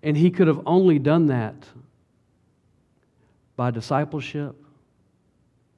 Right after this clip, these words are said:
lessons learned from Moses, and from the empowering of the Ruach HaKodesh, who gives us the boldness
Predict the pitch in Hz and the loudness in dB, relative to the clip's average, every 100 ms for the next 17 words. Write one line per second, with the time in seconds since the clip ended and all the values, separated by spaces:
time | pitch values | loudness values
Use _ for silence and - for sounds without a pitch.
0 | _ _ _ _ _ _ 113 135 143 151 | _ _ _ _ _ _ -2 -2 0 -2
1 | 143 127 135 143 135 131 - 135 131 135 | -2 -2 -2 0 -2 -6 -6 -4 -2 -2
2 | 131 139 127 - - _ _ _ _ _ | -4 -8 -12 -16 -20 _ _ _ _ _
3 | _ _ _ _ _ _ _ _ _ _ | _ _ _ _ _ _ _ _ _ _
4 | _ _ _ _ _ _ _ _ _ _ | _ _ _ _ _ _ _ _ _ _
5 | _ _ 127 120 - 139 123 123 113 - | _ _ -8 -8 -6 -4 0 -2 -4 -10
6 | - - 147 151 147 139 131 127 123 - | -16 -10 -6 -4 -2 -2 -2 -4 -8 -16
7 | _ 120 110 113 123 143 135 127 113 - | _ -12 -6 -4 -2 -2 -2 -6 -14 -14
8 | - 143 127 107 - - - _ _ _ | -8 -6 -6 -8 -14 -20 -20 _ _ _
9 | _ _ _ _ - 139 107 - 147 131 | _ _ _ _ -8 -8 -6 -4 -4 -4
10 | - 123 117 - 110 90 _ 127 147 123 | -10 -10 -10 -12 -16 -16 _ -2 -2 -2
11 | 107 98 85 - - - | -6 -10 -14 -18 -20 -20